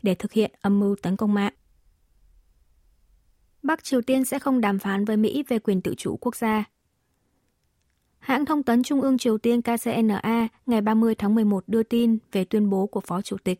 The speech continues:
Ủy ban Tuyên truyền Đảng Lao động Bắc Triều Tiên Kim Yo Jong,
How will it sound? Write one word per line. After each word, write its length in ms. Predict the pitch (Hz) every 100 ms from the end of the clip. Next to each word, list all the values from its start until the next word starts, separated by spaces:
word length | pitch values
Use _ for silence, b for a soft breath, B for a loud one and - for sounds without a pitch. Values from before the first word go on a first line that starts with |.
| -
Ủy 140 | 190
ban 200 | 196 208
Tuyên 180 | 208 208
truyền 360 | 202 196 185 175
Đảng 200 | 175 170
Lao 140 | 180 190
động 180 | 196 -
Bắc 180 | 220
Triều 180 | - 202
Tiên 320 | 185 220 220
Kim 240 | 214 208 202
Yo 100 | 208
Jong, 380 | 202 214 220